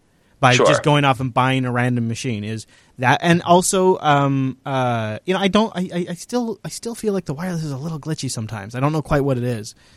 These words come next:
Speaker 1: uh, and I don't know if it's just 'cause I got such a high-end Intel newer kind of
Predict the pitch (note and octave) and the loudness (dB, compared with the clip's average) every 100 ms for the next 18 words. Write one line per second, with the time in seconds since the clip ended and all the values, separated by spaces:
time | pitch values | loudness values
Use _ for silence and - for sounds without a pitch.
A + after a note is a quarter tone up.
0 | _ _ B2+ A#2+ G#2+ G#2 - C#3 D#3 C#3+ | _ _ -2 -2 -4 -8 -6 -2 0 0
1 | C#3 C#3 D3 C3 C3+ - D3+ C#3 A2+ C3+ | -2 -6 -2 0 0 -2 -4 -4 -2 0
2 | C#3 C3+ C3 C3+ C3+ A#2 A#2+ C3 B2+ B2+ | 2 2 2 2 0 0 4 6 4 2
3 | - B2+ A#2 | -2 0 0